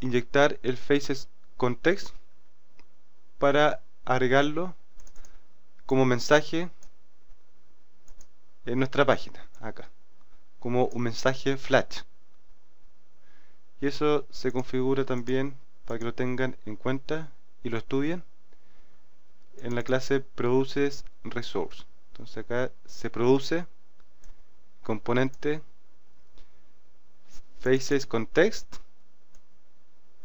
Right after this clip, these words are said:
y se configura como un flash para que mantenga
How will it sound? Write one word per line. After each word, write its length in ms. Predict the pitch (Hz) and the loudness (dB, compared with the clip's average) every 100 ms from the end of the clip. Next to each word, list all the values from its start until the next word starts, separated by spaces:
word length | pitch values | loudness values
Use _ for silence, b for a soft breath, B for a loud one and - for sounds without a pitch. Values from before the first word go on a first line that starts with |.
| - - - - - - - - | -8 -8 -10 -10 -10 -10 -8 -6
y 300 | 135 143 143 - - - | 0 0 0 -2 -8 -8
se 240 | - - 120 | -4 -2 0
configura 520 | 123 - 131 131 135 | 0 2 2 4 4
como 280 | 139 131 131 | 2 2 2
un 240 | - 117 | 0 -2
flash 420 | - 135 107 - - - - - - - | 4 6 6 4 -2 -4 -8 -8 -8 -4
para 160 | 117 113 | -2 0
que 80 | |
mantenga 720 | 117 113 - 127 131 135 143 | 0 0 2 2 2 2 2